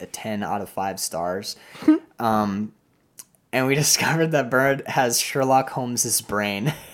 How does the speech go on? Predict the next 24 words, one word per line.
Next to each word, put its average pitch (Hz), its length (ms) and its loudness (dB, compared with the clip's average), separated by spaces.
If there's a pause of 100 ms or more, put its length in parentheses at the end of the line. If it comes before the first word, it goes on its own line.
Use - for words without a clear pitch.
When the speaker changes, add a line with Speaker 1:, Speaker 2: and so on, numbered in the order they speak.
(140)
Speaker 1:
<laughs> - 380 -20
Speaker 2:
For 254 100 2
stupid - 760 -2
shit. - 300 -6
Speaker 1:
I 170 60 -6
can 165 300 -6 (260)
think 151 300 -6 (380)
<laughs> 185 220 0
a 214 80 4
billion, 135 600 -2 (680)
a 123 80 -6
billion 127 380 0
mi-, 117 280 2
she 143 140 -2
went 143 140 2
into 139 140 0
her 131 100 2
mind 117 400 2
palace 95 460 0
and, 98 140 -6 (120)
and 107 260 -6
found 104 360 0
an 101 240 0
inconsistency. 104 920 -6